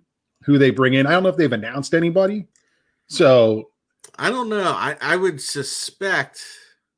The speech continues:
Speaker 2: I, I don't know. It's funny. You would think there's really no th-, well, Brett Favre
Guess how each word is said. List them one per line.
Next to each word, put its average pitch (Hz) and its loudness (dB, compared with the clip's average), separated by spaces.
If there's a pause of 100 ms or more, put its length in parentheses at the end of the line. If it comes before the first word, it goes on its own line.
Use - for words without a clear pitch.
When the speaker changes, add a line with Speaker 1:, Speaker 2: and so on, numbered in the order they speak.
(640)
Speaker 2:
I, 147 -10
I - -8
don't 247 -10
know. 185 -14
It's 147 -12
funny. 202 -2
You 143 -4
would 143 -6
think 151 -10 (140)
there's 160 -6
really 294 -6
no 214 0
th-, 165 -10
well, 165 -2 (200)
Brett 202 2
Favre 156 2